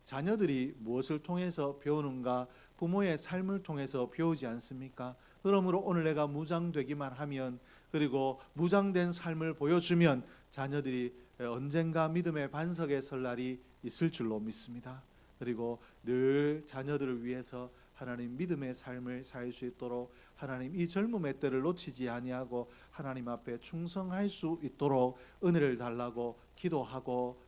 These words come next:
그리고 기회가 있을 때마다 "하나님 말씀대로 살아야 네 인생이 복을 누릴 수 있다. 하나님 말씀대로 사는 삶이 복 있는 삶이다"라고 가르칠 수 있는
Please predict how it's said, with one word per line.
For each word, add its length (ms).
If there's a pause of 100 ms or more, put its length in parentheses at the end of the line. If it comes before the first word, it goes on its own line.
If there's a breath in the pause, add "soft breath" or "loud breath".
(100)
그리고 260
기회가 400
있을 320
때마다 480 (280 soft breath)
"하나님 360
말씀대로 600
살아야 540 (280 loud breath)
네 100
인생이 440
복을 460 (180)
누릴 320
수 320
있다. 440 (260 loud breath)
하나님 360
말씀대로 600
사는 340
삶이 480 (240 loud breath)
복 180
있는 300
삶이다"라고 1200
가르칠 600
수 160
있는 520